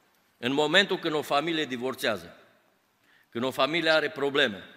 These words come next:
și sunt și copii acolo la mijloc, se face o ruptură în copil.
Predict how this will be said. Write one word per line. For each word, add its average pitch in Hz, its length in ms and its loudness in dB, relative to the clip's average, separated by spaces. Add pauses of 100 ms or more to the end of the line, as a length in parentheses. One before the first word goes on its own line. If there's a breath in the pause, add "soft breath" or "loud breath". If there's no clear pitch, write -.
(380 soft breath)
și - 140 -10
sunt 170 240 -2
și 190 140 -2
copii 180 380 4
acolo 156 300 2
la 143 120 2
mijloc, 120 340 -6 (1700 soft breath)
se - 200 -2
face 214 320 6
o 202 100 10
ruptură 190 440 6
în 160 80 0
copil. 156 360 -2